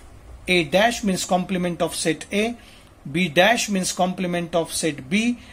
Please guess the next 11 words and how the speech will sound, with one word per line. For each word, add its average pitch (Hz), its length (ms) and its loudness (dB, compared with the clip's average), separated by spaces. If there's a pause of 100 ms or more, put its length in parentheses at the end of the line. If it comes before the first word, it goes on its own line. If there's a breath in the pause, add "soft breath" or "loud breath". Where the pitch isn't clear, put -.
(180 loud breath)
and 165 500 0 (540 loud breath)
A 226 240 4
union 175 580 2
B 165 340 -4 (180)
dash 147 360 0
means 165 260 -2
complement 202 640 0
of 165 260 2 (120)
A 170 100 0
union 156 680 -2 (300 loud breath)
B. 147 200 -8